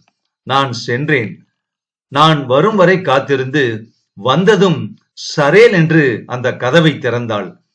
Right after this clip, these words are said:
என் மேல் குளிர்ந்த காற்று வீசியது. "அதோ பாரு, அதான் ஸ்டேஷன், போ" என்று கூறினாள்.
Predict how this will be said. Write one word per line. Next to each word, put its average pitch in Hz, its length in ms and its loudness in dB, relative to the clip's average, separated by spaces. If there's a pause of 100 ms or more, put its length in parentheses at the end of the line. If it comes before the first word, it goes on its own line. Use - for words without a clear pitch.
(320)
என் 160 260 4
மேல் 170 360 2
குளிர்ந்த 185 500 0
காற்று 127 400 -2
வீசியது. 120 600 -8 (380)
"அதோ 170 280 2
பாரு, 185 440 0 (220)
அதான் 135 180 0
ஸ்டேஷன், 165 680 -2 (140)
போ" 180 420 0 (220)
என்று 143 340 -4
கூறினாள். 123 640 -6